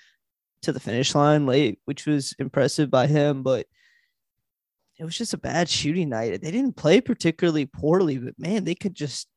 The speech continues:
they couldn't throw it in the ocean. I look for them to bounce back really big here, and I don't think Oklahoma can hang with them scoring-wise.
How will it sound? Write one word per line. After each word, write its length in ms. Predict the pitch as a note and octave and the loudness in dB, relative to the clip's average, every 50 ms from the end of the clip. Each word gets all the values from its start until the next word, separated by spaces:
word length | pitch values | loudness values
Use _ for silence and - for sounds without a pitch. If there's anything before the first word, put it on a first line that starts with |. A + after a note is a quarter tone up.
| _ _ - | _ _ -14
they 120 | D#3 F#3 | -12 -12
couldn't 360 | F#3 - - A#3+ F#3+ E3+ D3 | -10 -6 -6 -4 -4 -4 -2
throw 180 | - D#3 D#3+ E3 | 2 4 6 6
it 80 | E3+ E3 | 6 6
in 80 | D#3 | 4
the 160 | C#3+ A#2 A#2 | 2 0 0
ocean. 460 | C3 C#3+ D3+ D#3 - - C#3 C3 C#3+ C#3+ - - - _ - | 2 2 2 2 0 -4 -8 -8 -8 -10 -14 -20 -14 _ 2
I 80 | - | 4
look 140 | E3+ F3 - | 4 4 4
for 160 | - - E3 | 4 2 2
them 100 | D3+ C#3+ | 4 4
to 140 | C#3 C3+ C#3 - - | 0 -4 -6 -6 -8
bounce 260 | - B2+ C3+ C#3+ - - | -8 -6 -6 -6 -8 -8
back 340 | - C3 B2+ B2+ - _ - | -6 -6 -6 -6 -8 _ -6
really 220 | D3 C#3+ B2+ B2 | -4 -2 -2 -4
big 260 | G2+ - B2+ B2+ C3 | -4 -4 -4 -4 -4
here, 280 | - - D3 C#3+ C3+ C#3 | -4 -2 0 0 0 0
and 80 | C#3 | -2
I 40 | C#3 | -4
don't 200 | D3+ D3+ C#3+ C#3 | -4 -6 -6 -4
think 160 | - C#3+ - | -6 -6 -6
Oklahoma 440 | G#2+ C3 - - C#3 C#3+ C#3+ C#3 C3+ | -6 -8 -8 -6 -6 -4 -4 -4 -4
can 160 | C#3 - C3+ | -4 -4 -4
hang 240 | - C#3 C3 C3+ C3+ | -2 0 0 0 2
with 120 | C3+ C#3+ - | 2 2 2
them 200 | - C3 C3 C3 | 2 0 0 0
scoring-wise. 760 | - - - C3+ C#3 C#3+ C#3+ - - D#3 E3 D#3 - - | -4 -2 0 0 2 2 2 2 2 4 2 2 0 -2